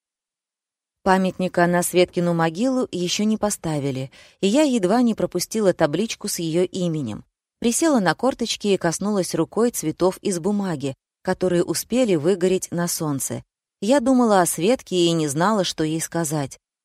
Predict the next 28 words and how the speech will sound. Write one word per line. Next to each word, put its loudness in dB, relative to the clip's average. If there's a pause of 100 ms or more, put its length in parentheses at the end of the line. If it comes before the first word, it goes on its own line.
Долго 2
сидела, 0
глядя 2
на 0
небо, 0 (300)
невероятно 2
голубое 0 (120)
в -2
этот 0
солнечный -2
день. -4 (320)
Время 4
шло, 2 (240)
а 4
я 2
все -4
не 2
могла 2
подняться 0
и -2
уйти, -2 (220)
и 2
вдруг -4
слова 0
пришли -4
сами. -2 (260)
«Прости -6
меня», — -4